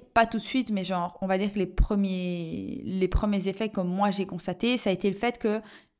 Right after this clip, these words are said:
mes ballonnements ont totalement disparu. Mon mal de ventre a totalement disparu.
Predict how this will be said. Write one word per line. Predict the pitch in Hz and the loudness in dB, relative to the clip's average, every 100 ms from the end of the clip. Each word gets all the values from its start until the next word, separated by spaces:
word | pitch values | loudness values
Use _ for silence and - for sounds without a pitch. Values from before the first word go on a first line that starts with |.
| - | -2
mes | 202 | 2
ballonnements | 185 185 190 233 202 | 4 2 2 2 2
ont | |
totalement | 202 220 202 196 | 0 0 0 0
disparu. | 185 180 185 175 226 - _ _ _ - _ | -2 -4 -4 -2 -4 -6 _ _ _ -20 _
Mon | 196 190 | 0 6
mal | 214 226 | 6 6
de | 208 | 4
ventre | 208 220 | 2 0
a | 185 | -2
totalement | 185 226 220 196 | -2 0 0 0
disparu. | 185 - 180 175 240 | -2 -2 -2 0 -4